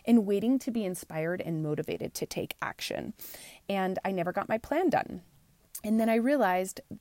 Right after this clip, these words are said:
the past two years that I've had more momentum and more growth in my business and in my personal life. Um, there was something that was very prevalent, and it was taking daily action that was only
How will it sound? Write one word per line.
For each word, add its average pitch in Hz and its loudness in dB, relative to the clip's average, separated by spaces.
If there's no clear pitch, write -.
the 202 -2
past - -6
two 233 0
years 180 0
that 180 -2
I've 190 -2
had 196 -6
more 214 0
momentum 185 0
and 180 -2
more 170 -2
growth 165 -2
in 175 -4
my 156 -2
business 175 -4
and 202 -2
in 311 2
my 233 2
personal 160 -4
life. - -10
Um, 180 0
there 208 -2
was 220 0
something 277 4
that - 6
was 190 -2
very 170 2
prevalent, - -4
and 185 0
it - -4
was 185 0
taking 285 0
daily 220 2
action 151 -2
that 165 -4
was 170 2
only 180 0